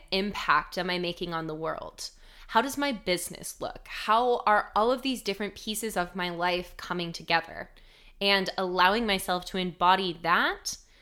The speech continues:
that put me into the position where I was making more money than I knew what to do with.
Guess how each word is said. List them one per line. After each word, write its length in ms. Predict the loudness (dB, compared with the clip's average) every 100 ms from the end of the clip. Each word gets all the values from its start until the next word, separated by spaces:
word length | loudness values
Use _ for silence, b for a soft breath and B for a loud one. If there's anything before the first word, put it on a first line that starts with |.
| b b -18
that 560 | -8 0 6 8 8 6
put 180 | -2 0
me 160 | 0
into 160 | 0 -2
the 80 | -6
position 540 | -4 -4 -2 -2 -2
where 320 | 2 4 4 4
I 100 | 4
was 140 | 4
making 300 | -2 -2 -2
more 180 | 0 -2
money 300 | 0 0 0
than 220 | 0 0
I 100 | 0
knew 160 | -2 -4
what 160 | -4
to 120 | -6 -8
do 220 | -2 -2
with. 380 | -2 -8 -16